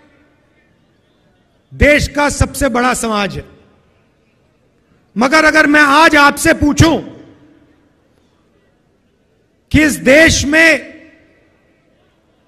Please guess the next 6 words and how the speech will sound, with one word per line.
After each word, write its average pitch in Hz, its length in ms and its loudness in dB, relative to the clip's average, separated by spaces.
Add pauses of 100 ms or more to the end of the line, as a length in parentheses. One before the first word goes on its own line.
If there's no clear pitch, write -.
(400)
ओबीसी 302 560 2
समाज 285 500 -2
की 302 120 -4
आबादी 269 480 0
कितनी 277 480 -2
है, 254 560 -2